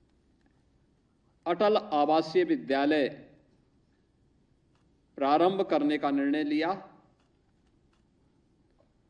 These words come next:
पहले चरण में अठारह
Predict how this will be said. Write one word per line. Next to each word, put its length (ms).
पहले 340
चरण 340
में 420
अठारह 560